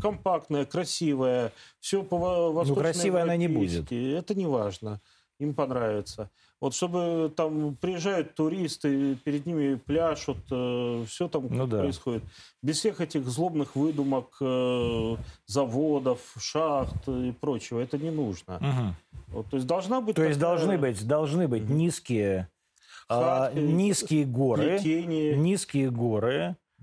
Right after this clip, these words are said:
Speaker 2: а, значит, одноэтажные избы из ёлки, а, м, маленькие, а, грязноватые горные речки, а, се-, селянки в вышиванках.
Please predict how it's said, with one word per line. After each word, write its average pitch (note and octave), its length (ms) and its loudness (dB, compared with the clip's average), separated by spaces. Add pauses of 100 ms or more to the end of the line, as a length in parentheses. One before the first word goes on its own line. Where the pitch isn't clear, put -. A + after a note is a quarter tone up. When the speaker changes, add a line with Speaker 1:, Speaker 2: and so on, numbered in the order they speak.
(320)
Speaker 2:
а, B2+ 760 4
значит, C3 480 -2
одноэтажные C#3+ 840 0
избы B2+ 760 -2 (360)
из C3 200 0
ёлки, B2 720 0 (760)
а, B2 800 2
м, A#2 920 -4
маленькие, C#3 1040 2
а, A#2 480 0
грязноватые C3+ 840 0
горные B2 440 2
речки, B2 720 -2 (600)
а, B2 580 2 (280)
се-, E3 280 -2
селянки F3 580 0
в A#2+ 160 0
вышиванках. B2+ 920 0